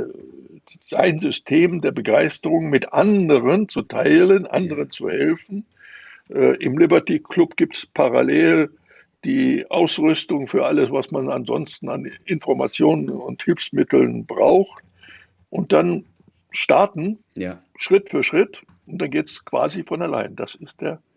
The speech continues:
Speaker 1: kleine, vielleicht ganz große Trick.
Speaker 2: So ist es, ja. Und zu jedem Lösungspunkt, den du gesagt hast, haben wir eben im Liberty Club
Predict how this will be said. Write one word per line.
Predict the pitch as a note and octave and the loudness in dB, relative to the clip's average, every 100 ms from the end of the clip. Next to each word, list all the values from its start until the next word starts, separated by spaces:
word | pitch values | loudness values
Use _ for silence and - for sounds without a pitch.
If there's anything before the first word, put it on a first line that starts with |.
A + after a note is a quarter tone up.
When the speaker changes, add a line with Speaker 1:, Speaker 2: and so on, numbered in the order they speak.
| _ _ - | _ _ -14
Speaker 1:
kleine, | - G#2 F3+ G3+ - _ _ _ _ | -4 -4 -2 -6 -10 _ _ _ _
vielleicht | - - - | -8 -6 -4
ganz | A2 - | -6 -6
große | - B2+ D3+ D3 | -4 0 0 -2
Trick. | - - - | -6 -10 -10
Speaker 2:
So | A#2+ | -10
ist | A2+ - | -10 -12
es, | F2+ | -16
ja. | - A2 | -16 -14
Und | A2+ | -10
zu | A#2 | -6
jedem | A2+ D3 C3 | -2 0 0
Lösungspunkt, | C#3+ D#3+ - D3+ D3 | -2 -4 -6 -8 -6
den | D3 | -8
du | C3 | -8
gesagt | A2 B2+ - | -8 -8 -10
hast, | C#3+ - | -12 -8
haben | B2+ | -8
wir | C3+ | -6
eben | G2+ B2+ | -6 -8
im | B2+ G#2 | -6 -6
Liberty | G#2+ C3 C3 A#2 | -4 -6 -8 -10
Club | - B2 | -8 -8